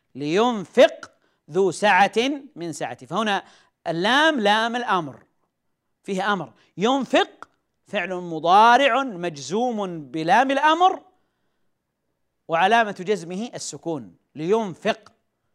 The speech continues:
لينفق. وكذلك أيضًا قول الله عز وجل في آية الدين: "وليكتب بينكم كاتب بالعدل"، وليكتب، فهنا اللام لام الأمر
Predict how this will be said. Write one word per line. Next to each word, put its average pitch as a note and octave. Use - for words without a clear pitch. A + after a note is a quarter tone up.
لينفق. D#3+
وكذلك C#4
أيضًا C4+
قول A#3
الله A#3
عز G3
وجل G3+
في F3
آية G3
الدين: G3+
"وليكتب A#3+
بينكم G#3+
كاتب E3+
بالعدل"، A#2+
وليكتب، F#3+
فهنا E3
اللام A3
لام E3
الأمر A3